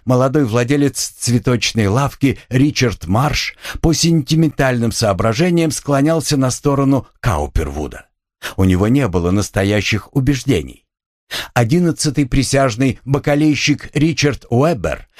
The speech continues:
невеликий финансист, но физически мощный мужчина,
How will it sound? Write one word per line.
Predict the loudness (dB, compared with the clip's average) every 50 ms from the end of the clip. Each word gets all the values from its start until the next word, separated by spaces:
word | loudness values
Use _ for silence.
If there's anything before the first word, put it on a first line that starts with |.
| -14 -4
невеликий | 0 2 2 4 4 2 2 2 0 0 -2 -4
финансист, | -2 0 0 0 0 0 -2 -2 0 0 0 0 -2 -6 -14 -8 -2
но | 0 2 2 2
физически | 0 2 2 2 4 2 0 2 0 -2 -2 0 0 2
мощный | 4 4 2 2 0 0 -2 0 0 2
мужчина, | 2 2 0 0 0 0 2 2 2 0 0